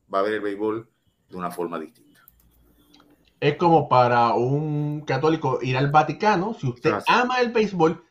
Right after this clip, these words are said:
Speaker 2: tiene que ir a Cooperstown.
Speaker 1: Eso es así.
Speaker 2: No hay más
Speaker 1: Sí,
Speaker 2: nada.
Speaker 1: sí, sí, sí. Sí,
Speaker 2: Bueno.
Speaker 1: la verdad que sí, y, y, y, y me alegro mucho que tú, tú has ido varias veces ya,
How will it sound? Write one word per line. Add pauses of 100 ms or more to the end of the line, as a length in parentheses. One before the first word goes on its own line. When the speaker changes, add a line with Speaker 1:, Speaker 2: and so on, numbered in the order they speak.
(460)
Speaker 2:
tiene
que
ir
a
Cooperstown. (320)
Speaker 1:
Eso
es
así. (680)
Speaker 2:
No
hay
más
Speaker 1:
Sí,
Speaker 2:
nada.
Speaker 1:
sí, (120)
sí,
sí. (960)
Sí,
Speaker 2:
Bueno.
Speaker 1:
la
verdad
que
sí,
y,
y,
y, (200)
y
me
alegro
mucho
que
tú,
tú
has
ido
varias
veces
ya,